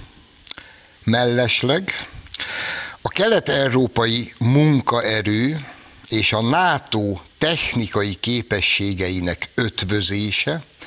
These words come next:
nagy mértékben növelné a partnerség katonai potenciálját, mert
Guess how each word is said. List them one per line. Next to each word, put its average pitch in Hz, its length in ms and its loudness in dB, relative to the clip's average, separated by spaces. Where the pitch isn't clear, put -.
nagy 185 320 2
mértékben 120 760 0
növelné 113 840 2
a 107 100 2
partnerség 113 1160 0
katonai 101 640 0
potenciálját, 95 1500 -2
mert 120 580 0